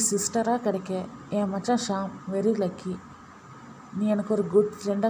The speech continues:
கிடைச்சிட்டான்னு தோணுது." Smile பண்றாரு. பார்வதி, "சரி, போலாமா செல்லம்?" அர்ஜுன், "அப்ப என்னை தூக்கிட்டு போ cutie." பார்வதியும் அர்ஜுனை தூக்குறா. அப்ப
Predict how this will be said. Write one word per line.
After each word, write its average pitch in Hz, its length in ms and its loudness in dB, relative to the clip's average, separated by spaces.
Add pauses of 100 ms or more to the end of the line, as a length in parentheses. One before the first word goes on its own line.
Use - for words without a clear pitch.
கிடைச்சிட்டான்னு 196 640 0
தோணுது." 175 500 0 (880)
Smile 208 500 2
பண்றாரு. 175 500 -2 (1160)
பார்வதி, 180 500 4 (100)
"சரி, 220 220 2
போலாமா 214 560 4
செல்லம்?" 196 320 0 (1500)
அர்ஜுன், 185 400 0 (260)
"அப்ப 214 220 0
என்னை 208 140 0
தூக்கிட்டு 226 300 4
போ 202 180 -2
cutie." 185 440 -4 (1160)
பார்வதியும் 208 640 4 (120)
அர்ஜுனை 202 440 2
தூக்குறா. 180 440 -2 (920)
அப்ப 208 260 0